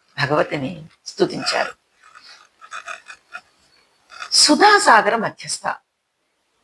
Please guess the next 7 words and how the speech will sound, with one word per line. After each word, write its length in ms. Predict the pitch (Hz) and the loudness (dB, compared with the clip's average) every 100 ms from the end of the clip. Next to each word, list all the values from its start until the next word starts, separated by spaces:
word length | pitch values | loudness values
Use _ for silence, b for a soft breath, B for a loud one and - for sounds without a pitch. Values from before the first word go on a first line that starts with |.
| _ _ | _ _
సుధాసాగర 960 | - 254 302 285 - 151 - 151 143 - _ _ _ _ _ _ - | 0 4 6 4 4 0 2 0 0 -2 _ _ _ _ _ _ -2
అమృత 420 | 202 233 370 349 | 0 0 -2 2
సముద్రం 600 | 240 190 160 156 151 151 | 2 2 -2 -4 -4 -4
యొక్క 460 | 160 - - 143 - _ _ _ _ _ | -4 -8 -8 -10 -10 _ _ _ _ _
మధ్యస్థ 680 | 269 269 262 147 - 135 - - _ - | 0 0 -2 -4 -4 -6 -8 -12 _ -8
మధ్యమందు 720 | 156 143 147 139 143 370 508 - _ _ _ _ | -6 -4 -6 -4 -4 -4 -4 -8 _ _ _ _
ఉన్నది. 380 | 240 160 - - | 2 2 -2 -12